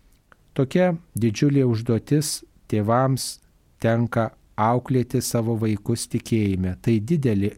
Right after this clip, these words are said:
ir svarbi užduotis. Mes rizikuojame patekti į tokį laikotarpį, kai žmonės nusimena, kai leidžia sau plaukti pasroviui. Tarsi tai būtų pagrindinė srovė,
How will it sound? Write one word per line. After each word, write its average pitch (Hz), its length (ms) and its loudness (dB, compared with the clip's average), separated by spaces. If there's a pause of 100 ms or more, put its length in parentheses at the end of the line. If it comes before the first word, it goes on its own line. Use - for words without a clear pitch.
(160)
ir 113 120 -6
svarbi 117 480 -2
užduotis. 98 760 -4 (1120)
Mes 120 260 2
rizikuojame 143 800 2
patekti 127 640 -2
į 107 100 -8
tokį 123 320 -2
laikotarpį, 107 840 -2 (600)
kai 117 160 2
žmonės 143 640 2
nusimena, 98 800 0 (100)
kai 110 160 2
leidžia 147 400 2
sau 123 400 0
plaukti 127 560 -2
pasroviui. 113 880 -2 (1040)
Tarsi 107 540 0 (440)
tai 104 140 0
būtų 107 400 -2
pagrindinė 117 720 2
srovė, 95 640 -2